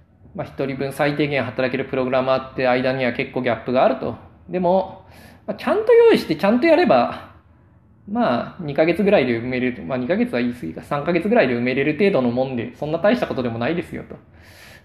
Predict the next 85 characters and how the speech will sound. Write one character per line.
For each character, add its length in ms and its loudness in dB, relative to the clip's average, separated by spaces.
ま 140 -2
あ、 60 -2
け 80 -2
ど、 100 -2
ち 160 -10
ゃ 60 -2
ん 180 -6
と 80 2
用 260 6
意 80 4
し 180 -10
て 120 -2
ね、 460 -2
ち 40 -14
ゃ 80 2
ん 80 0
と 200 2
教 160 -2
え 120 4
る 80 2
っ 140 -8
て 100 0
ね、 580 -2
私 300 -2
ぐ 80 4
ら 140 6
い 40 2
の 60 2
や 140 2
つ 100 -8
が 100 -2
ち 100 -6
ゃ 60 0
ん 120 -6
と 80 2
や 100 4
る 80 0
っ 40 -2
て 260 -10
こ 120 -8
と 120 -4
普 140 -8
通 180 2
な 120 2
い 60 2
ん 180 2
で、 380 0
大 180 2
し 80 -8
た 100 0
こ 100 -4
と 120 -2
は 120 0
な 100 0
い 100 -2
が、 380 -4
ま 120 -8
あ、 60 -6
こ 120 -6
ん 80 0
な 80 0
こ 80 -6
と 100 -2
を 80 2
や 120 2
る 80 -6
人 180 -4
は 80 0
あ 40 -4
ん 80 -6
ま 100 0
い 60 -4
な 100 -2
い 60 -4
か 100 -2
ら、 40 -2
や 120 -2
っ 100 -14
ぱ 80 -2
り 140 -2
な 100 -4
か 80 -6
な 100 -4
か 80 -8
難 140 -4